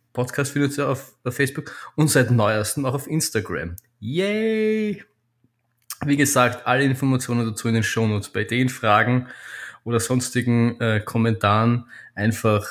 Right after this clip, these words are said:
auf der Website kommentieren oder in einem der Kanäle benutzen. Und wir beantworten jede Frage wahnsinnig gern. Falls ihr die extra Meile gehen wollt, laufen wollt in unserem Fall, ähm, kann man uns auf Patreon,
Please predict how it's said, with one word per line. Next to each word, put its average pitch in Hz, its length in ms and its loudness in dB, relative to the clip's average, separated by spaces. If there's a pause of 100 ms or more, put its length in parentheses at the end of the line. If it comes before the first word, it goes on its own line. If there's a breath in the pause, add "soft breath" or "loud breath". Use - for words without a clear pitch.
(220)
auf 101 160 -4
der 101 160 -2
Website 110 340 0
kommentieren 104 600 2
oder 95 300 0
in - 160 -2
einem 95 200 -2
der 95 140 -6
Kanäle 95 340 -2
benutzen. 110 560 0 (380 loud breath)
Und 117 160 2
wir 110 80 4
beantworten 110 640 2
jede 104 200 2
Frage 98 480 0
wahnsinnig 95 440 -2
gern. 90 320 -6 (400 loud breath)
Falls 113 280 2
ihr 127 100 4
die - 300 -8
extra 127 300 -2
Meile 110 400 2
gehen 131 280 0
wollt, 135 380 0
laufen 95 380 -4
wollt 139 240 -2
in 135 100 -2
unserem 127 220 2
Fall, 127 480 2
ähm, 107 440 2
kann 113 180 0
man 117 60 4
uns 110 120 0
auf 107 160 -4
Patreon, 110 600 -2